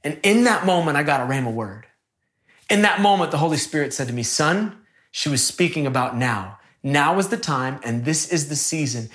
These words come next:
and you are going to play a part in a historic move of God in San Francisco." And man, I have clung to that rhema word.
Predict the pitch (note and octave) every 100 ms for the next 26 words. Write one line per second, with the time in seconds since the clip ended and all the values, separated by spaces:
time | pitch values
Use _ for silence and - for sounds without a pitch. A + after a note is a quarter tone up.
0 | - - B2+ B2 C3 F3+ G#3 F3 E3 D#3+
1 | - - D#3 D3 - C#3 B2 - C3 A#2
2 | F#2+ B2+ - F3 D3+ D3 C#3+ D3+ D3 C3+
3 | B2+ C#3 G#2+ G2 A2+ - - - - A#2
4 | - A2+ - G2 - F#2+ - - - _
5 | _ _ _ _ _ _ _ _ _ -
6 | E3 E3+ E3+ D#3+ F#3 A2+ - - - E3
7 | D#3 B2 A#2 B2+ A2+ A#2+ A#2 A2 G#2+ F#2
8 | E2